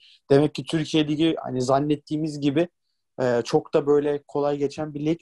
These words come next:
değil olmasa gerek. Yani otuz altı yaşındaki, e, yıldızlarını biz buraya getirip, e, onun üzerinden bu kadar verim alıp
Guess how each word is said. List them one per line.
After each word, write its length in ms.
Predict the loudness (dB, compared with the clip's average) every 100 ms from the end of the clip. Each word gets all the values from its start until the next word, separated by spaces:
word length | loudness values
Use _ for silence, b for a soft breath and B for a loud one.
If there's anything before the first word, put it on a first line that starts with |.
| -2
değil 180 | 0 4
olmasa 420 | 4 4 2 0
gerek. 300 | 0 -2 -2
Yani 160 | -4 -4
otuz 380 | -6 -8 -20 0
altı 300 | 4 6 4
yaşındaki, 560 | 0 0 -6 -2 -2 -2 _ -2
e, 340 | 2 2 0 -4 _ _ b b
yıldızlarını 720 | 2 4 4 6 6 6 2 0 _ _ -6
biz 300 | -6 -4 4
buraya 200 | 6 8
getirip, 480 | 6 4 0 -2 -4 -14 0
e, 320 | 4 6 4 4
onun 360 | 2 2 2
üzerinden 500 | 4 4 4 2 0
bu 40 | -2
kadar 320 | 0 2 2
verim 220 | 0 0
alıp 180 | -4